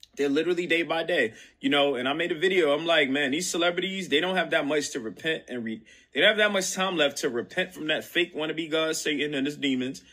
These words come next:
Re-, repent from this system, like, repent, renounce, all that stuff, give it all up. Give it all up." They don't have that much time left. You know what I'm saying? So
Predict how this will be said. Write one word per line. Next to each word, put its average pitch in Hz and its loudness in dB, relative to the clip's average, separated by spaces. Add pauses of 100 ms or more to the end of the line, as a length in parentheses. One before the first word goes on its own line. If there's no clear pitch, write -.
(380)
Re-, - -6
repent 127 -4
from 175 -2
this 170 0
system, 151 -6
like, 131 0
repent, 214 0
renounce, 151 0
all 165 0
that 170 2
stuff, 139 -4
give 156 0
it 165 -2
all 160 2
up. - -6 (480)
Give 196 4
it 233 2
all 233 2
up." 202 -2
They - 0
don't 180 -2
have 185 -2
that 175 -2
much 165 -6
time 170 -6
left. - -10 (380)
You 147 -6
know 170 -2
what 175 -4
I'm 175 -8
saying? 175 -6
So 185 -4